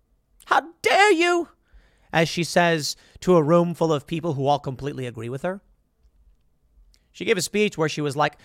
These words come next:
"We're not going to wait till twenty thirty or twenty twenty-five or even next year." Something like that. She wants to shut down fossil fuels now. I think the estimates are sixty million deaths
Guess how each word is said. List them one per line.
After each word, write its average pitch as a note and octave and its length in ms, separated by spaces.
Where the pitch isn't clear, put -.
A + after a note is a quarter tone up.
"We're E4+ 80
not F4+ 160
going F4+ 180
to E4+ 80
wait D#4 140
till E4+ 80
twenty F4+ 240
thirty D#4+ 480
or D#4 100
twenty E4+ 300
twenty-five E4+ 540
or D4+ 200
even E4 320
next - 300
year." D#4 340
Something F3+ 220
like C3+ 140
that. - 200
She - 160
wants G3 340
to C3+ 100
shut - 340
down D#3 320
fossil D#3+ 360
fuels D#3 380
now. C3 220
I A#2+ 80
think D#3 160
the D#3+ 80
estimates D#3+ 300
are D3+ 60
sixty F3+ 300
million E3 260
deaths C3+ 460